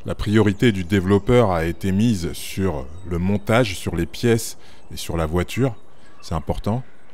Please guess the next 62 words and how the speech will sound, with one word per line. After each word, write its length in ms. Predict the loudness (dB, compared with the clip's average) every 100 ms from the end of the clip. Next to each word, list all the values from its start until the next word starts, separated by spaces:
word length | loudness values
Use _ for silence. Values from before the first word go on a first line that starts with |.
| -10
Et 60 | -8
je 120 | -4
pense 280 | 2 2 2
que 260 | 2 2 2 2
plus 480 | 6 8 6 2 -10 -10 -12 -6
que 100 | -4
sur 240 | 0 4
le 100 | 6
reste, 360 | 6 4 0 -8
ça 140 | -8 -4
va 100 | -2
nous 140 | 0
permettre 400 | 0 2 2 0
de 80 | 0
voir 400 | 0 2 2 2
s'il 300 | -6 -6 -2
est 120 | -2 0
honnête 400 | 0 0 -2 -4
et 40 | -10
s'il 340 | -8 -6 -4
a 120 | -4
un 40 | -6
vrai 220 | -4 -4
projet. 400 | -2 -6 -6 -8 -10 -14 -14 -10
J'ai 160 | -4 -2
fait 140 | 2
un 100 | 2
petit 260 | 2 -2 -4
tour 240 | 2 4
en 100 | 4
ville 300 | 4 2 0 -2
à 120 | -6
pied. 340 | -4 -4 -4 -6 -12 -12 -12 -8
Euh, 240 | -4 -4
pour 220 | -4 -2 -2
l'instant, 280 | -2 -2
il 40 | -2
n'y 40 |
a 60 | -2
rien. 340 | -4 -4 -4 -6 -8 -10 -10 -10
Vous 120 | -8
voyez 280 | -2 2 2
des 120 | 2
bâtiments 640 | 0 0 0 -2 0 2 2
avec 220 | 0 -4
lesquels 320 | -6 -4 -4
vous 120 | -4
ne 60 | -6
pouvez 240 | -4 -6
pas 160 | -4 -4
interagir. 640 | -2 -4 -4 -4 -4 -6
C'est 140 | -6 -6
un 60 |
petit 200 | -6 -8
village, 440 | -8 -4 -4 -4 -6
il 20 |
y 40 |
a 60 | -6
une 60 | -6
église, 400 | -8 -8 -8 -8
donc 180 | -10 -8
voilà. 200 | -10